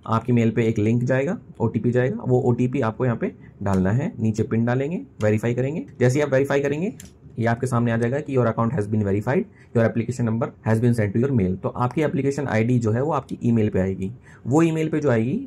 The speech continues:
वो एप्लीकेशन आईडी को आपको यहाँ पर डालना है, ठीक है, जो शुरुआत में हमने पेज ओपन किया था। उसके बाद में आपका पासवर्ड जो आपने बनाया है वो लिखना है, सिक्योरिटी पे नीचे जो लिखा हुआ है इसको डाल देना है, फिर लॉगिन पे क्लिक करना है। लॉगिन पे क्लिक करने के बाद में जैसे ही आप आगे बढ़ेंगे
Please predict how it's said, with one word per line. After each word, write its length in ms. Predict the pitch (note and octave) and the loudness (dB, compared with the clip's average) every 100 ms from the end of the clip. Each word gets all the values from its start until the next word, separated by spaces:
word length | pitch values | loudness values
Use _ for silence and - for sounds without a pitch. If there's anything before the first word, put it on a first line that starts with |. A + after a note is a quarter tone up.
| B2 | -2
वो 100 | B2+ | 0
एप्लीकेशन 340 | A#2+ B2+ B2+ | 2 0 0
आईडी 180 | A2+ G#2 | 0 0
को 60 | A2 | -2
आपको 240 | G#2+ - | -2 -4
यहाँ 220 | B2+ C3 | 0 2
पर 100 | A2 | 2
डालना 260 | G2 F2 F2 | 2 0 -4
है, 180 | F#2+ B2+ - - - | -8 -14 -18 -18 -10
ठीक 160 | C3 | -8
है, 60 | C#4+ - - | -8 -12 -6
जो 80 | G#2+ | 0
शुरुआत 340 | A#2 G#2+ G2+ | 2 4 2
में 80 | G#2+ | 0
हमने 140 | G#2+ | 0
पेज 180 | A2 G2+ | 0 0
ओपन 220 | F#2+ F#2 | 0 -2
किया 140 | F#2+ F#2 | -4 -6
था। 140 | - - C3+ | -10 -8 -4
उसके 180 | B2+ | 0
बाद 160 | C#3 C#3 | 2 2
में 180 | D#3+ A3 - - - A2 | 0 -2 -6 -20 -8 -4
आपका 240 | A#2 G3 | -2 -2
पासवर्ड 440 | C#3+ A2+ A#2+ B2 B2+ - - | 0 0 0 -2 -2 -8 -4
जो 100 | A#2+ | 0
आपने 200 | G#2+ A#2 | 2 2
बनाया 260 | G#2+ G2+ G2+ | 0 0 -2
है 100 | A#2 | -2
वो 220 | A#2+ G#2+ | -2 -2
लिखना 300 | G2 F#2+ A2+ | -2 -2 -2
है, 200 | C3+ F3+ - - - | -2 -4 -10 -18 -6
सिक्योरिटी 380 | C3 B2+ B2+ C3 | -2 2 2 2
पे 100 | C3 | 0
नीचे 260 | B2 B2+ | 0 2
जो 80 | B2 | 2
लिखा 240 | A#2 - B2 | 0 0 0
हुआ 140 | B2 | 0
है 120 | C3 | 0
इसको 200 | B2+ - | -2 -2
डाल 200 | A#2 F#2 | -2 -2
देना 200 | F2 F2+ | -4 -8
है, 100 | - | -10
फिर 300 | - C#3 C#3+ - A#2 | -2 0 0 -2 2
लॉगिन 280 | A2 B2 | 4 4
पे 80 | B2 | 2
क्लिक 200 | B2+ C3 | 0 0
करना 200 | C#3 C#3 | 0 0
है। 220 | C#3+ F#3 G3+ | -2 -4 -2
लॉगिन 260 | A2+ A#2+ B2 | 0 0 0
पे 80 | |
क्लिक 200 | B2+ B2+ | -2 -2
करने 180 | B2+ B2+ | 0 0
के 60 | B2+ | 0
बाद 160 | A#2+ | 0
में 160 | B2 C3+ | -2 -2
जैसे 200 | B2 B2+ | -2 -2
ही 40 | B2 | -2
आप 140 | A#2+ | 0
आगे 140 | A2+ | -2
बढ़ेंगे 340 | A#2+ A#2 C3+ | 0 0 -2